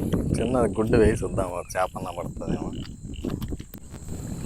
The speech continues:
చూద్దాము. చిన్న పిల్ల చేపలు దొరికినా కూడా కడ్డీకి చుట్టి వేయించవచ్చు.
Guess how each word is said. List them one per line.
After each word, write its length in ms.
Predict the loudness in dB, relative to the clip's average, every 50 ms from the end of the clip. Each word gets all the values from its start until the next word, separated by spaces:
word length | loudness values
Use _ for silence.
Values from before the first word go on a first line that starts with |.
| 0
చూద్దాము. 420 | 2 2 4 4 4 4 6 4 4 2 2 2
చిన్న 160 | 2 2 4 4 4
పిల్ల 140 | 6 6 8 8 10 10
చేపలు 240 | 10 10 10 8 8
దొరికినా 280 | 6 4 4 2 2 2 4
కూడా 120 | 6 8 8 8 6 4 _ _ _ _ 10 12 12 12 12 12 12 12 12 12 12 12 12 10 6 2 -2 -6 -8 -8 _ _ -20 -20 -20 -18 -14 -8 -8 -6 -6 -6 -8 -8 -8 -8 -8 -10 -10 -10 -8 -6 -6 -6 -6 -6 -8 -10 -10 -12 -12 -14 -16 -16 -10 -4 -2
కడ్డీకి 340 | 0 2 4 4 4 4 2
చుట్టి 220 | 0 -4 -4 -2 0 0
వేయించవచ్చు. 520 | 0 0 -4 -6 -8 -8 -8 -8 -6 -6